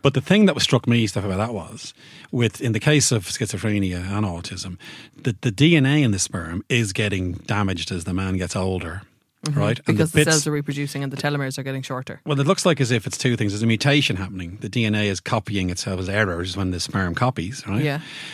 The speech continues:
Speaker 1: And secondly, these chemical marks are appearing on the D N A. This is called epigenetics because the code hasn't changed.
Speaker 2: Yeah.
Speaker 1: But there's now a smudge, I call it. It's not a bad analogy.
Speaker 2: Yeah.
Speaker 1: They go up with age as well. And guess where the smudges are? Genes involved in neuronal development.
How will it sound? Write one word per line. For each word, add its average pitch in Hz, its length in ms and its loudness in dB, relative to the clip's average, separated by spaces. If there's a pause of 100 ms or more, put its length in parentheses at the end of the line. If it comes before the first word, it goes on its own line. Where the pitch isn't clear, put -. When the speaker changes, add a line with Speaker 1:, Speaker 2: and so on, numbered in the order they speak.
(120)
Speaker 1:
And 110 120 0
secondly, 120 400 4
these 113 180 0
chemical 123 460 4
marks 110 460 0
are 95 100 -4
appearing 92 500 -10 (520)
on 131 160 6
the 113 60 2
D 92 220 -6
N 85 80 -12
A. 98 300 -16
This - 140 -6
is 117 80 0
called 101 180 -2
epigenetics 98 840 -4
because 90 220 -6
the 95 60 -6
code 120 320 4
hasn't 90 220 0
changed. 95 360 -8 (160)
Speaker 2:
Yeah. 160 140 0
Speaker 1:
But 139 40 0
there's 107 100 -2
now 110 140 2
a 90 40 -2
smudge, 113 520 2
I 92 60 -12
call 85 280 -12
it. 98 100 -14 (120)
It's 95 140 -10
not 98 180 -2
a 90 40 -8
bad 87 140 -8
analogy. 90 480 -10 (100)
Speaker 2:
Yeah. 156 220 0 (120)
Speaker 1:
They 123 180 6
go 98 160 2
up 92 120 -2
with 85 100 -4
age 85 300 -8
as 104 100 -2
well. 175 220 2 (580)
And 107 160 2
guess 185 220 6
where 156 100 8
the 104 100 2
smudges 98 360 2
are? 95 320 0 (300)
Genes 113 360 2
involved 101 400 0
in 95 200 0
neuronal 104 460 2
development. 98 540 0